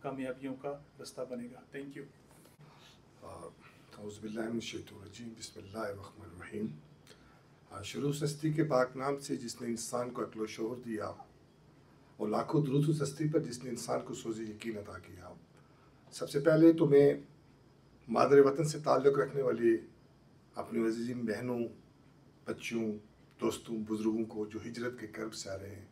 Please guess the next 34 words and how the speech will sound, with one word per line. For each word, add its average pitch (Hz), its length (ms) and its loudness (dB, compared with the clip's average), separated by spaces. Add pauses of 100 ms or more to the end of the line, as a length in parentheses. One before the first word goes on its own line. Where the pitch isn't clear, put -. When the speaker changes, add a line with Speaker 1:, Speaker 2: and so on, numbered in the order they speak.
(480)
Speaker 2:
और 117 120 4
अपने, 127 300 4 (1300)
आ, 104 180 0
कामरेड्स 131 680 8
को 127 340 2 (760)
जिनके 127 220 0
साथ 160 520 2
मिलकर - 600 6 (420)
आज 143 220 6
हमने 147 220 6
एक 139 120 6
नई 156 160 8
बुनियाद 160 460 6
रख, 143 180 2 (120)
रख, 131 280 -2
रख, - 280 -2
रखने 139 260 4
जा 131 200 12
रहे 147 160 8
हैं 131 260 -6 (260)
यूएसए 151 340 8
के - 140 2
अंदर 127 200 4
एक 123 120 0
नई 143 200 8
जदोजहद 147 540 12
की 139 100 -4
सफारती 127 500 2
और 123 80 0
सियासी 131 340 -2
सतह 139 240 0
पर, 120 300 -4 (440)
उनको 151 280 10
मैं, - 360 8